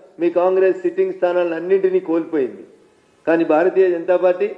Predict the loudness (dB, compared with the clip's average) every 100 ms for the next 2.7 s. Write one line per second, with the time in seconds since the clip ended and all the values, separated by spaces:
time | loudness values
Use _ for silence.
0 | -14 -20 _ _ _ -2 2 0 0 0
1 | 2 4 4 2 2 0 0 0 0 -2
2 | -4 -2 2 2 2 0 -2